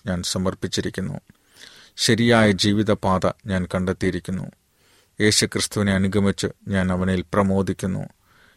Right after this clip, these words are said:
എൻ്റെ പ്രശ്നങ്ങളും സംശയങ്ങളും നീങ്ങിയിരിക്കുന്നു. ഞാൻ വീണ്ടും ജനിച്ചിരിക്കുന്നു എന്ന്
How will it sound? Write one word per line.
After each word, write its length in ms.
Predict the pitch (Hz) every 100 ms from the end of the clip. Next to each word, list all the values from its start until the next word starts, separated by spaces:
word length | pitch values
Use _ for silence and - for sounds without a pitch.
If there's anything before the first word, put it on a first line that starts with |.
| _
എൻ്റെ 240 | 110 107
പ്രശ്നങ്ങളും 640 | 110 107 - 120 110 101 98
സംശയങ്ങളും 680 | - 104 101 - 104 101 95
നീങ്ങിയിരിക്കുന്നു. 720 | 95 98 98 95 92 104 123 - - _ _ _ _
ഞാൻ 140 | 101 92
വീണ്ടും 320 | 92 98 104 98
ജനിച്ചിരിക്കുന്നു 800 | 101 98 - 98 95 101 95 92 180 -
എന്ന് 260 | 101 95